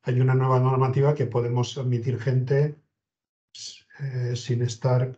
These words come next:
sin estar acabados los estudios de grado, ¿vale? Eso es nuevo del curso pasado.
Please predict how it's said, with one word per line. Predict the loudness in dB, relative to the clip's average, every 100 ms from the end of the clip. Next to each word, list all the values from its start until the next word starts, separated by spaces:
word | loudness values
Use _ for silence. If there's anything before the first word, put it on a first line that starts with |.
| -14
sin | -4 -2
estar | -2 -2 -2
acabados | -2 -2 0 0
los | 0 0 -4 -6
estudios | -4 -2 0 0
de | 0
grado, | -2 -2 -4 -10 _ _ _
¿vale? | -8 -4 -4 -4
Eso | -2 0
es | 2
nuevo | 2 2 2
del | 2 2 0 -2 -10 -8 -6 -2 -2 -2
curso | -2 -2 -2
pasado. | -2 -4 -6 -12